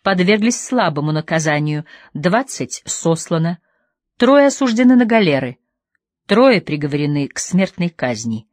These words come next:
Винченцо Виталиано, двадцати одного года, Эммануэле де Део, двадцати, Винченцо Гальяни, девятнадцати. По свидетельству учителей, это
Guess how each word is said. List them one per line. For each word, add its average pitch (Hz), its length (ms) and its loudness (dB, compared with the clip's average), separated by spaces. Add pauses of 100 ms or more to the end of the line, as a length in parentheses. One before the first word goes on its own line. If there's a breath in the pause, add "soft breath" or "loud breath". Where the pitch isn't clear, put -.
(640)
Винченцо 165 880 0 (120)
Виталиано, 160 960 -2 (680)
двадцати 123 420 -8
одного 127 340 -4
года, 120 380 -8 (680)
Эммануэле 185 1000 4 (280)
де 151 260 0
Део, 151 600 0 (520)
двадцати, 127 760 -8 (540)
Винченцо 185 680 2
Гальяни, 175 680 2 (480)
девятнадцати. - 1000 -8 (920)
По 185 80 0
свидетельству 185 640 -2
учителей, 170 520 -2
это 151 520 -6